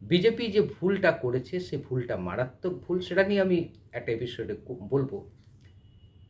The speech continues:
কিন্তু তৃণমূল কংগ্রেসের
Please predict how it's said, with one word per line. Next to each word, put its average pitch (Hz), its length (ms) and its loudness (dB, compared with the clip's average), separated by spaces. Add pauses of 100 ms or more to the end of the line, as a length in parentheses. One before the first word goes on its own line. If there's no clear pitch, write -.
(800)
কিন্তু - 380 4 (1000)
তৃণমূল 254 400 4
কংগ্রেসের 180 600 6